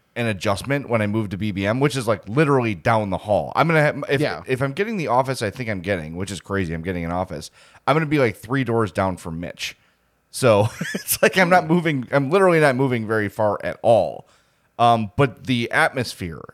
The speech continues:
Speaker 1: is what's gonna be an adjustment for me because I've never worked at a place. Even, like, my high school jobs and college jobs have always been kind of, like, loose, kind of, I don't wanna, I, I, I say frat house, but not in a way that's, you know,
Speaker 2: Yeah,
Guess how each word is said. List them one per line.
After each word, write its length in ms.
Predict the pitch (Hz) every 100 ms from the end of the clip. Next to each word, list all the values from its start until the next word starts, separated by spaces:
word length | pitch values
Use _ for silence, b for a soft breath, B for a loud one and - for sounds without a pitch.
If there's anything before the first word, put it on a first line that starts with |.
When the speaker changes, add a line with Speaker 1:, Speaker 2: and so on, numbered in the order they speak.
| -
Speaker 1:
is 180 | 113 95
what's 200 | 117 -
gonna 180 | 107
be 120 | 92 95
an 60 |
adjustment 460 | 90 82 90 - 85
for 120 | 87
me 160 | 87 95
because 320 | 110 131 139
I've 140 | 151 131
never 440 | 156 175 185 165
worked 320 | 117 113 -
at 80 | 104
a 60 | 90
place. 460 | 95 80 - - - b b b
Even, 260 | 190 190
like, 220 | 160 131 104
my 140 | 101
high 120 | 117
school 260 | 131 - 120
jobs 520 | 101 110 107 104 87
and 280 | 87 82 80
college 400 | - 120 117 95
jobs 260 | 110 104 92
have 120 | 87
always 240 | 123 131
been 200 | 117 117
kind 320 | 95 107 107 101
of, 320 | 95 80 - _ _ _ _ _ _
like, 220 | 101 98
loose, 640 | 95 95 113 107 - - - -
kind 220 | 110 101
of, 240 | 92 92 - _ -
I 80 |
don't 100 | 180
wanna, 140 | 147 127
I, 140 | 131 156 - 147
I, 220 | 143 117
I 20 |
say 180 | 147 160
frat 380 | 123 - 127 123
house, 240 | 101 98 -
but 180 | 110
not 140 | 110 110
in 80 | 104
a 60 |
way 240 | 98 101 95
that's, 460 | 90 - - - _ _ _ _ -
you 80 | 98
know, 220 | 80 78
Speaker 2:
Yeah, 300 | 160 104 -